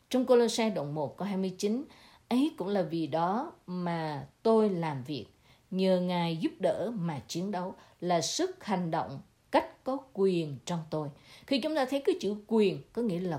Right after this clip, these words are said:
công việc của Đức Thánh Linh. Ngài ban năng lực cho chúng ta. Ngài không bao giờ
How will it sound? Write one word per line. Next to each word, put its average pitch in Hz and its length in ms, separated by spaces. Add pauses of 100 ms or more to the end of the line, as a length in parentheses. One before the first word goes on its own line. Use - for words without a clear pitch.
(100)
công 190 220
việc 160 160
của 151 100
Đức 160 140
Thánh 175 160
Linh. 147 120 (540)
Ngài 175 260
ban 240 300
năng 247 140
lực 196 240
cho 196 160
chúng 214 180
ta. 196 240 (340)
Ngài 185 260
không 254 240
bao 233 80
giờ 185 160